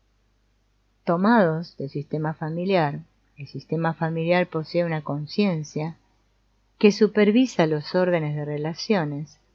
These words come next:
y dicta que los descendientes asuman inconscientemente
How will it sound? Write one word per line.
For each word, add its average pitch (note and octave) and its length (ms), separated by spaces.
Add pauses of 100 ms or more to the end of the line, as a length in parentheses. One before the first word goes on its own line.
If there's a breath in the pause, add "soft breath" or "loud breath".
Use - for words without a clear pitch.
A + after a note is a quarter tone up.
(440)
y A#3+ 160
dicta G3+ 580 (160)
que D#3 120
los C#3+ 140
descendientes D#3+ 840
asuman A3+ 440
inconscientemente G3+ 1300